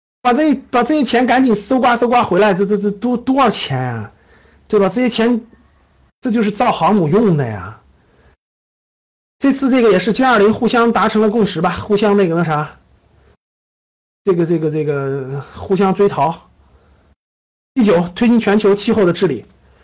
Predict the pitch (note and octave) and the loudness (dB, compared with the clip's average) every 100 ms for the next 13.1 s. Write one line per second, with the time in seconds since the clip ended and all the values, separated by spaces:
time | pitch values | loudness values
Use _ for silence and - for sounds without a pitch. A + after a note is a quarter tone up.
0 | _ _ _ - C4 A3 B3+ A#3 - - | _ _ _ -2 0 0 0 0 -2 -8
1 | - A#3+ B3 B3+ G3 F3+ A#3+ B3 A#3 F#3+ | -2 0 2 0 2 2 2 2 2 2
2 | G#3 A#3+ A#3 F3 G#3+ F3 F#3+ F3+ B3 A#3 | 2 0 0 -2 -2 0 0 0 0 2
3 | F#3 F3 D3+ F3 E3+ F#3+ F#3 F3 A3 F#3 | 4 2 0 0 2 2 2 2 0 0
4 | F#3 - F#3+ F3 G3 A3 F#3+ - - _ | -2 0 0 2 2 2 0 -4 -12 _
5 | _ _ _ _ _ _ _ _ _ _ | _ _ _ _ _ _ _ _ _ _
6 | _ _ _ _ _ _ _ _ - B3+ | _ _ _ _ _ _ _ _ -2 2
7 | B3 G#3 G3 G#3+ G#3 A3+ A#3 F#3+ A3+ A#3+ | 2 2 2 2 4 4 2 2 0 0
8 | F3+ F3+ - - A#3 A#3 A#3 A3+ - C3+ | -2 -2 -8 -2 2 2 2 0 -4 -2
9 | D3+ D#3 F3+ F3 C#3 - F#3 F#3+ F3 F#3 | -2 0 -2 0 -4 -2 0 2 2 2
10 | G3+ - _ - G#3 G3+ E3+ E3+ D#3 A3 | 0 -6 _ -6 -4 -4 -2 -2 0 2
11 | G#3 D#3 D3 - - - - _ _ _ | 4 2 0 -10 -20 -20 -20 _ _ _
12 | _ - G#3+ G#3+ F4 B3+ C4+ G#3+ G3+ F#3+ | _ 0 2 4 4 4 4 4 4 4
13 | F#3+ | 2